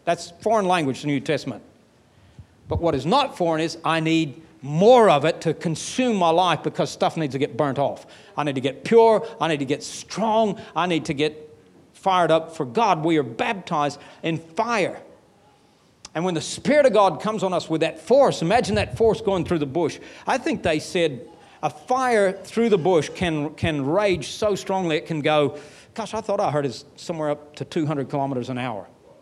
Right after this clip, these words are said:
And it certainly has a noise with it. S-,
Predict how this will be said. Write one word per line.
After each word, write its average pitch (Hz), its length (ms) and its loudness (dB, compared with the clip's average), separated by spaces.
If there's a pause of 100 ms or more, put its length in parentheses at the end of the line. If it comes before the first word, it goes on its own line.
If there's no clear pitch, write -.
(840)
And 135 100 -6
it - 180 -6
certainly 202 440 2
has 139 220 -2
a 147 40 -2
noise 143 400 -2
with 123 160 -6
it. - 100 -14 (1200)
S-, - 80 -20